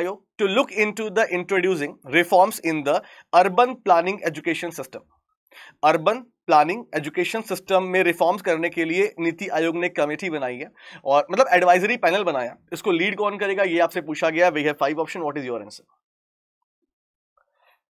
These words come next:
जल्दी मुझे बताएं। और यहाँ पर पांच ऑप्शन आपके पास है, राहुल रावत बोल रहे हैं अरविंद, अरविंद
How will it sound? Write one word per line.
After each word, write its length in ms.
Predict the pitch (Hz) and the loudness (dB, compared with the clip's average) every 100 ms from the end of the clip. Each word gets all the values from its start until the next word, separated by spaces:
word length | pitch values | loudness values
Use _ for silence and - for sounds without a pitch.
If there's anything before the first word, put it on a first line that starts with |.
| _ - | _ 0
जल्दी 220 | 170 196 | 2 2
मुझे 200 | 226 196 | 2 2
बताएं। 300 | 175 147 113 - _ - - | 2 2 0 -4 _ -20 -2
और 120 | 147 | 2
यहाँ 240 | 165 175 220 226 | 6 6 6 4
पर 80 | 214 190 | 2 4
पांच 220 | 196 214 | 4 2
ऑप्शन 260 | 196 214 | -2 0
आपके 200 | 190 190 190 180 | 0 0 2 4
पास 220 | 180 190 | 4 2
है, 140 | 196 | 0
राहुल 280 | 170 160 214 | 2 2 4
रावत 240 | 196 185 190 | 4 4 2
बोल 220 | 175 180 | -2 2
रहे 80 | 196 | 2
हैं 60 | - | 2
अरविंद, 420 | 147 156 139 107 - _ - | 2 0 -2 -8 -14 _ 2
अरविंद 460 | 151 160 208 214 | 4 6 4 4